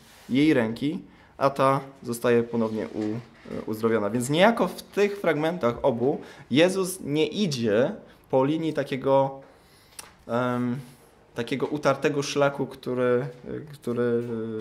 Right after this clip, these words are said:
którymi chodzili Izraelici na, czy, czy Żydzi na co dzień, tak?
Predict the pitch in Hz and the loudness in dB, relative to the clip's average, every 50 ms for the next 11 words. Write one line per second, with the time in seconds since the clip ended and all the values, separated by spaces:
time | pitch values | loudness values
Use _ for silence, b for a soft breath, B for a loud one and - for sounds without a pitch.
0 | 107 107 110 113 117 - - - 127 127 135 135 139 135 131 127 131 135 135 135 | -8 -8 -10 -10 -12 -6 -2 -2 0 0 0 2 2 0 0 0 -2 -2 0 0
1 | 135 127 131 127 123 123 120 117 - - 120 117 117 113 113 113 - - - 113 | 0 2 2 2 2 2 0 -2 -4 -2 0 2 2 0 -2 -4 -8 -10 -10 -10
2 | 107 - 107 107 110 117 113 117 117 113 110 110 - 104 92 - 76 92 - 110 | -8 -8 -6 -4 -4 -2 -2 0 0 0 0 -2 -4 -6 -8 -8 -10 -8 -6 -6
3 | 120 120 | -8 -8